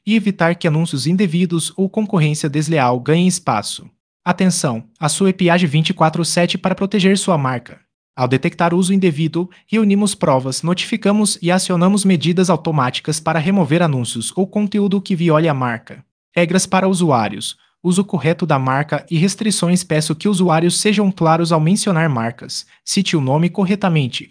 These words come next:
Evite usar o logotipo em materiais promocionais sem autorização e não altere elementos visuais que possam confundir. Comentários de opinião,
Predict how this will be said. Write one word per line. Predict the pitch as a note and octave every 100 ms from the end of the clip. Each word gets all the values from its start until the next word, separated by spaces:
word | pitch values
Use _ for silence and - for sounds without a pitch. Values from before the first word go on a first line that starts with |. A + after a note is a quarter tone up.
| -
Evite | C3+ D3 F#3
usar | G3+ D#3 D#3+
o |
logotipo | E3 G3 G3+ - D3
em | C3+
materiais | D3 E3+ F#3 D3+ F3
promocionais | - G#3 G#3+ G3 D3+ D3+
sem | D#3 G#3 G#3+
autorização | F3+ G3 G3 G3+ G3 F3 F3
e |
não | F3 F#3+
altere | E3 D#3+ F3 G3
elementos | G#3 F3 F3+ G3
visuais | E3 G3 F3+ D3+ F3 -
que | D3
possam | - D#3 D#3+ F#3
confundir. | F#3 F#3+ F#3 F3+ B2+ C3 A#2 A#2+ - _ _
Comentários | - A3+ A3 E3+ E3+
de | D#3
opinião, | F#3 G3 G#3 F3 F3